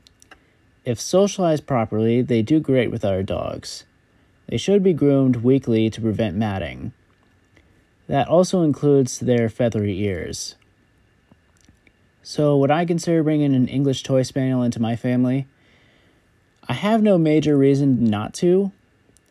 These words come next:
Admittedly, I think I may prefer other toy breeds more, but I still like these dogs. I may consider one when I'm an old man and my grandchildren stop visiting.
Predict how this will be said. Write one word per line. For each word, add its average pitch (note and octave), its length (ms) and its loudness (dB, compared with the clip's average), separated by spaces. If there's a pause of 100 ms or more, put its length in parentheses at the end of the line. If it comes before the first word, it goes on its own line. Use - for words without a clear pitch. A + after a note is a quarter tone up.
(200)
Admittedly, D#3+ 640 2
I B2 360 0
think D3 760 -2
I B2+ 160 -2
may B2+ 240 2
prefer A#2+ 300 -4
other A#2 240 0
toy B2 240 0
breeds A2+ 320 -2
more, A#2+ 340 0
but A2+ 180 -2
I G2+ 140 0
still A#2 320 -2
like A2 200 0
these B2 200 -2
dogs. B2 540 -4 (920)
I C3+ 60 -2
may F#3 160 2
consider D3+ 420 2
one C3+ 420 2
when A#2+ 140 0
I'm A2 120 -2
an A2 100 0
old A2+ 160 0
man A2+ 320 0
and G2+ 140 -4
my G2+ 160 -4
grandchildren A2 640 -2
stop F#2+ 240 -6
visiting. G#2 500 -4